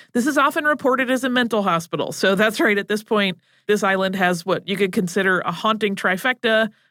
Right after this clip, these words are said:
of a fort, <laughs> plague pits, and a mental hospital. But, uh, either eventually or simultaneously, it is a little unclear, that hospital was also used as a housing facility for Venice's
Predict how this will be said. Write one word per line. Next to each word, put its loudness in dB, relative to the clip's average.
of 0
a 2
fort, -2
<laughs> -8
plague 0
pits, 0
and 2
a -2
mental 0
hospital. -2
But, 0
uh, 2
either 2
eventually 0
or 2
simultaneously, -2
it -2
is 2
a -4
little 0
unclear, 0
that 2
hospital 0
was 0
also 0
used 0
as 0
a 0
housing 0
facility 0
for -2
Venice's 0